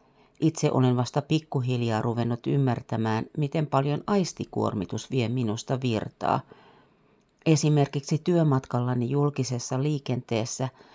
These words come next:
minua häiritsee lähes päivittäin häikäisevät ja vilkkuvat valot, äänet, kuuma, kylmä, hajut ja niin edelleen.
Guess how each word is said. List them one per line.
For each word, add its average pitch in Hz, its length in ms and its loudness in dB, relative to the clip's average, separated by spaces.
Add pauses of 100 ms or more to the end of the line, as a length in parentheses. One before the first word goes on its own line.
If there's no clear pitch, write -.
(220)
minua 180 300 2
häiritsee 160 580 -2
lähes 156 280 -2
päivittäin 135 720 -2
häikäisevät 131 840 -2
ja 127 100 -2
vilkkuvat 135 680 -4
valot, 127 440 0 (380)
äänet, 131 640 4 (300)
kuuma, 131 520 4 (200)
kylmä, 123 480 0 (300)
hajut 127 520 0 (140)
ja 143 80 0
niin 123 260 0
edelleen. - 560 -4